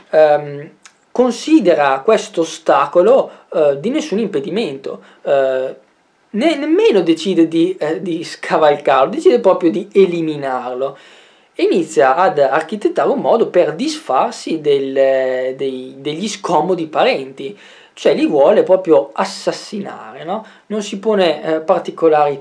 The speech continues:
problemi, no? Ehm, per questa cosa. Cerca di avvelenarli. In qualche modo, aiutati da,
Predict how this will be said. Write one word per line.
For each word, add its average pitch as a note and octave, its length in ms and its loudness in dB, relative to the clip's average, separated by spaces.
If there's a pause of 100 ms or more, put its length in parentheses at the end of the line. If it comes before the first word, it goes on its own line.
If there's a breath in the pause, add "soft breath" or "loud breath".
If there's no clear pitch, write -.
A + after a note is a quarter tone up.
(100)
problemi, C3+ 720 2
no? D#3 320 -6
Ehm, C#3 1000 -16
per C#3 200 -4
questa C#3 260 -8
cosa. B2 480 -8 (460 loud breath)
Cerca D#4+ 300 2
di G#3 120 2
avvelenarli. C3 880 -2 (1200 loud breath)
In E4+ 120 0
qualche F4 300 4
modo, C4+ 340 6
aiutati G#3 800 0
da, C3+ 1400 0